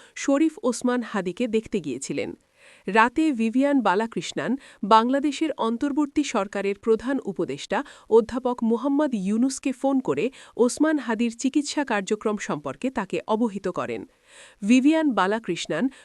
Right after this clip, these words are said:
প্রধান উপদেষ্টাকে বলেন, হাদির অবস্থা অত্যন্ত সংকটাপন্ন। প্রধান উপদেষ্টা দেশবাসীকে শান্ত থাকার আহ্বান জানিয়ে হাদির জন্য দোয়া ও প্রার্থনা করার অনুরোধ করেছেন বলে প্রেস উইং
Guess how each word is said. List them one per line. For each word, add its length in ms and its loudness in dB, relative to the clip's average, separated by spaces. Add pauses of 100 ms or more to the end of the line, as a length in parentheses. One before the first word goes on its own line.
প্রধান 440 4
উপদেষ্টাকে 640 0
বলেন, 320 0 (360)
হাদির 420 4
অবস্থা 500 0
অত্যন্ত 500 -2
সংকটাপন্ন। 760 -4 (640)
প্রধান 420 4
উপদেষ্টা 580 -2
দেশবাসীকে 680 0
শান্ত 400 0
থাকার 420 -4
আহ্বান 400 2
জানিয়ে 360 -2 (300)
হাদির 400 4
জন্য 240 2 (160)
দোয়া 260 4 (100)
ও 80 0
প্রার্থনা 540 -2
করার 360 -2
অনুরোধ 380 0
করেছেন 480 -2
বলে 200 2 (300)
প্রেস 300 2
উইং 180 0